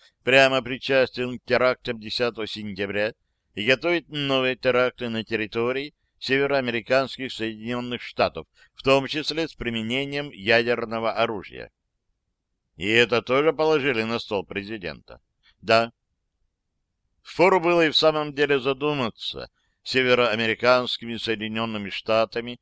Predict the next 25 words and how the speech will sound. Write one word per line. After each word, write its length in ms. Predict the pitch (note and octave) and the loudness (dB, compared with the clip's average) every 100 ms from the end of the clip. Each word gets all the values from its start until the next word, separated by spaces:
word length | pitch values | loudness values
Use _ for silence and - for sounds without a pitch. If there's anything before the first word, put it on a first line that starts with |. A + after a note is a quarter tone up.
| _ _ _ - | _ _ _ -4
я 240 | G#2+ D#3 | 2 2
не 120 | D#3+ | 2
занимался 600 | C3+ D3+ E3 E3 C#3 A#2 | 0 -2 2 4 4 0
вплотную, 800 | - B2+ C3+ - B2+ G#2+ C#2+ B1 - _ _ | -2 0 0 -2 -8 -8 -8 -14 -18 _ _
знал 300 | G2+ D3+ D#3 | 6 8 8
только 320 | D3 B2+ B2+ | 4 0 -2
то, 260 | - D#3 C3+ | 0 2 2
что 220 | - B2 | 0 -2
есть 420 | A#2 C#3+ D#3 - | 0 0 -2 -2
в 40 | |
открытом 540 | A#2 - B2+ C3 C3+ C3+ | -4 -4 -8 -4 -4 -2
доступе, 640 | D3 B2+ - - - A2+ _ _ | 0 -2 -4 -16 -16 -18 _ _
но 140 | - A2 | -2 2
и 160 | A2 G#2 | 2 2
этого 320 | G2 G#2+ A2 | 0 -2 -4
хватало. 560 | - C3 D3+ A2+ C2+ - _ _ _ _ _ _ _ - | -2 0 4 2 2 -10 _ _ _ _ _ _ _ 2
Президент 720 | C#3 E3 C#3+ A#2+ A#2+ A#2 A2 | 2 2 0 2 2 0 -4
Меллон-младший 1080 | B2 D3 A2+ G2+ F#2+ G2+ G#2 - - G2 - _ _ _ - | 0 2 2 -2 -2 2 2 0 -8 -10 -12 _ _ _ -4
казался 500 | A#2+ C#3 F3+ C#3+ C#3 | 2 6 6 4 0
наследником 840 | B2+ - C#3 E3+ D3 C#3+ D3 B2+ | -2 -2 0 -2 -2 -6 -4 -4
и 100 | A#2 | -6
прямым 380 | G#2 A#2+ C#3+ D#3 | -2 -2 -2 -4
продолжателем 840 | - B2+ A#2 G2+ C#3 C#3 C3 A#2 | -4 0 0 2 0 2 -2 -4
дела 320 | F2 A#2+ B2 A2+ | -2 0 0 0
Фолсома. 600 | C3+ C3+ A2+ - C2 | 0 -2 -2 -8 -12